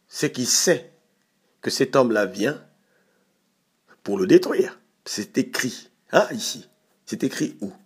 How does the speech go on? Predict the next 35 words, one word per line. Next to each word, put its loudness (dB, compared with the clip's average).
Dans -14
la -4
Genèse. 2
Que -4
le -2
serpent -4
va 2
te -10
mordre -6
le, -12
le 0
talon. 0
Genèse -4
trois, -8
verset -8
quinze. -6
Il -20
te -6
mordra 0
le 0
talon. 0
Donc, -16
quand -2
il -4
va 4
te -6
mordre -2
le -10
talon, -12
il -10
va 2
t'inoculer 0
le 6
venin, 2
hein ? -4